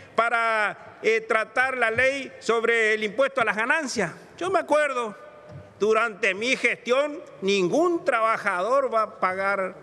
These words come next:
impuesto a la ganancia. No solamente que le mintió,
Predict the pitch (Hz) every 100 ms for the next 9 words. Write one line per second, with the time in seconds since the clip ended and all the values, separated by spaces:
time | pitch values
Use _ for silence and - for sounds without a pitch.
0 | - 170 160 185 185 - 165 151 131 127
1 | 139 131 113 117 - - - 285 269 285
2 | 254 277 277 262 247 196 - - - -
3 | - 220 226 220 226 180 233 269 277